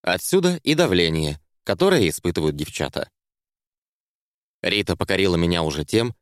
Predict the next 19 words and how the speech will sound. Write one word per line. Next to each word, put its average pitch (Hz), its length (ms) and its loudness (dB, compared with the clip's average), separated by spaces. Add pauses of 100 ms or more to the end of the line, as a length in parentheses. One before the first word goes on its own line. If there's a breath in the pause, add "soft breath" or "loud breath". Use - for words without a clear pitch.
(200)
что - 260 0
не 196 100 2
проявляла 143 600 2
ни 127 180 2
малейшей 117 500 2
напряжённости 98 920 -2 (180)
от 175 180 -2
перспективы 156 580 0
полёта 104 460 2
с 104 340 -2 (320)
грозным 92 720 2
проверяющим, 85 1000 0 (480)
которым 180 440 2
отдельные 101 600 2
нерадивые 95 920 2 (480)
или 78 460 0
чрезмерно 113 640 0
ретивые 80 600 0 (460)
начальники 151 840 -2